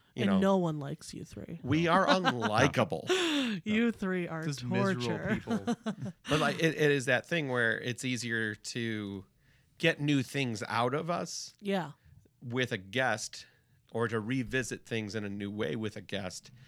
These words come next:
Speaker 1: than it is just to, 'cause Matt and I can talk forever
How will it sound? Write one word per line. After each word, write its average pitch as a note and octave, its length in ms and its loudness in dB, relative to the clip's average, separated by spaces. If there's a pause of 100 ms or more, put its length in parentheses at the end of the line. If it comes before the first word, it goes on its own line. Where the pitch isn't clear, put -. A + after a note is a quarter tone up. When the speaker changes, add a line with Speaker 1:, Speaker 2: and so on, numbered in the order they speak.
(280)
Speaker 1:
than G#2+ 160 -2
it G#2 120 -4
is G2 380 -4
just G2+ 340 -8
to, F#2+ 600 -6 (800)
'cause C#3+ 160 -2
Matt E3+ 220 2
and A2 100 -2
I G#2+ 100 -2
can G2+ 260 -8 (180)
talk F#2+ 300 -6
forever F#2+ 600 -2